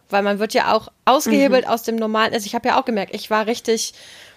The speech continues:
Speaker 1: so mein normaler Alltag, äh, wurde unterbrochen, ne? Man, die sicheren Fahrwasser wurden mal kurz verlassen und das ist ja schon irgendwie spannend, finde ich, Menschen,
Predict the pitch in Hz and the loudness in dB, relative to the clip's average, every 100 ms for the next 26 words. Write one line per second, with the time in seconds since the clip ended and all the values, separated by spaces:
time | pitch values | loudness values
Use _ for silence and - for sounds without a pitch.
0 | _ _ _ _ - - 220 214 208 214 | _ _ _ _ -20 -4 -2 0 0 0
1 | 202 202 220 196 208 220 233 214 202 208 | 2 2 2 2 0 -2 0 2 2 0
2 | - - 196 185 - 208 202 202 208 180 | -10 -8 -6 -6 -4 -2 -2 -2 -4 0
3 | 240 311 339 403 294 _ _ _ - 208 | 2 2 2 -2 -4 _ _ _ -8 -6
4 | 208 214 214 202 220 220 247 226 214 - | -4 -2 -2 -2 0 0 2 0 0 2
5 | 208 202 220 220 196 202 202 196 196 214 | 2 2 0 0 0 -2 -2 -6 -6 -6
6 | 190 - 214 208 285 302 277 285 - - | -6 -4 0 2 2 0 -2 -4 -14 -20
7 | - - _ 226 233 233 - - - 240 | -20 -20 _ 0 0 -2 -10 -10 -6 -6
8 | - - 262 - 247 277 269 - - 233 | -4 -2 0 2 2 2 -2 -8 0 2
9 | 254 254 254 - 262 320 269 - 240 208 | 2 -2 -6 0 2 2 0 -2 0 0
10 | 226 - - 220 247 - 240 226 | 0 -4 -6 -4 -2 -2 -2 -4